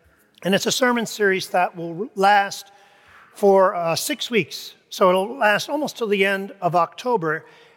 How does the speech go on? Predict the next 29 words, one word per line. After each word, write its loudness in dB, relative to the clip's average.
and 4
it 2
will -2
have 2
a -6
little -2
different -10
theme -2
than -2
any -6
sermon -4
series -6
I've -8
done -6
here 0
or, -2
or -4
ever 0
done -6
anywhere, -6
and 4
that 4
is -2
we -6
will -6
be -6
focusing 0
on -2
worship. -8